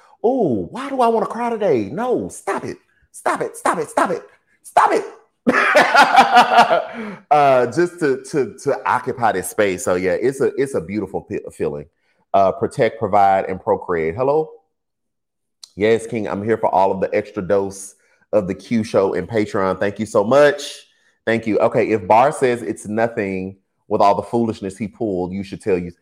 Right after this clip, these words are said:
"Hello? Hello? I'm so sick of William, Bill Barr, William Barr, both of his names. I'm so sick of him. I'm so ready for him to be up out of here."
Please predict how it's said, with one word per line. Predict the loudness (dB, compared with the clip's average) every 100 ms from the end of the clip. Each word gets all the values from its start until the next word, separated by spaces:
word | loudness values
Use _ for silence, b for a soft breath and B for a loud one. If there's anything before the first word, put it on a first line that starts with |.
| _ _ _ _ _ _ _ _ -8
"Hello? | -4 -4 -8 -18 _ _ _ _ _ _ _ _ _
Hello? | -4 0 0
I'm | -2 -4
so | -6
sick | -6 -8
of | -2
William, | -2 -2 -4 -6 2
Bill | 4 6
Barr, | 6 6
William | 4 2 2 0
Barr, | 2 4 4
both | 2 0
of |
his | -6 -4
names. | -2 -2 -4 -8 -14 b b _
I'm | -4
so | 0 0
sick | 0 -4
of |
him. | -2 -2 -4 -10 _ _ _
I'm | 0
so | 2
ready | 4 4
for | 2
him | -2 -2
to |
be | 2 2
up | 4
out | 4
of | 4
here." | 2 2